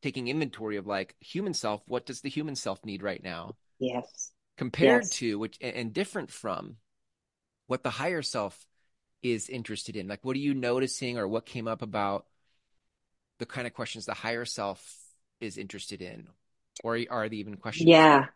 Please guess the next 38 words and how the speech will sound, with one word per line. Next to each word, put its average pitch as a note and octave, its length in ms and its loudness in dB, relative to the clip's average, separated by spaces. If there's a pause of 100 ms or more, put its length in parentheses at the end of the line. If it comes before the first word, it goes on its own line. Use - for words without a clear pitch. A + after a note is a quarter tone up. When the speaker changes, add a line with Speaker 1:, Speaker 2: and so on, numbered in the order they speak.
(240)
Speaker 2:
Yeah, D#3+ 320 12
no, E3+ 260 12
there, D#3 240 12
there D#3 240 10
are D#3+ 120 10
questions. D3 720 2
The E3+ 140 6 (160)
questions E3 540 8
like, C#3+ 340 10
"What's D#3+ 380 10
my D3+ 340 8
purpose - 880 6
Speaker 1:
Ooh, G#2+ 180 -6
Speaker 2:
on B2 120 4
this A2+ 280 0
Speaker 1:
yeah. G2+ 160 -10
Speaker 2:
planet?" F2 480 4 (380)
Speaker 1:
Mm. - 40 -6 (220)
Speaker 2:
Um, A2+ 200 4 (220)
Speaker 1:
Mm. D3 280 -4 (400)
Speaker 2:
What's F#3 400 12
my F3 140 12
purpose E3+ 640 10
in D#3+ 160 10
this D3+ 180 8
moment? D3+ 680 10
What's E3 340 6
my C#3+ 140 8
purpose D3 580 8
down C#3+ 320 8
the C3+ 80 2
road? C#3+ 580 8
What's D#3 220 4
Speaker 1:
Mm. D#3 60 -2
Speaker 2:
my C#3 200 4
purpose C#3+ 640 4
in C3+ 220 4
life? C#3+ 540 8